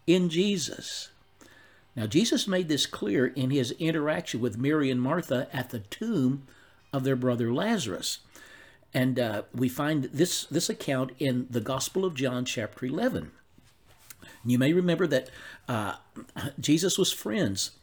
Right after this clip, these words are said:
with these two sisters and their brother Lazarus. And Lazarus fell sick, and they sent a letter to Jesus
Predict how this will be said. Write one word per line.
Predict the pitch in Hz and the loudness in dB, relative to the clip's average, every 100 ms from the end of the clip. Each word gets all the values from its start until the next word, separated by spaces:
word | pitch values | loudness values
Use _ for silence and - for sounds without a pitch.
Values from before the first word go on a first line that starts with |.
| - - - - | -20 -20 -20 0
with | 131 117 | 2 4
these | 135 131 | 2 2
two | - 175 | 0 0
sisters | - 156 - 170 156 | 2 0 0 -4 -2
and | 139 | -2
their | 127 | 0
brother | 127 120 127 | 0 2 2
Lazarus. | 151 208 151 98 - - - - - _ | 0 0 -4 -4 -4 -6 -14 -20 -20 _
And | - 131 127 | -2 0 2
Lazarus | 131 160 190 185 | 2 0 0 -4
fell | - 165 156 | 0 0 0
sick, | - - 131 - - - - _ - | -2 0 -2 -4 -16 -20 -20 _ -2
and | 127 | 0
they | 131 131 | 4 2
sent | - - 208 208 | 2 2 0 0
a | 139 139 | -2 0
letter | 147 180 247 202 | 2 2 2 -2
to | 185 170 | -4 -6
Jesus | 151 135 196 175 151 131 | -6 -4 -2 -2 -2 -4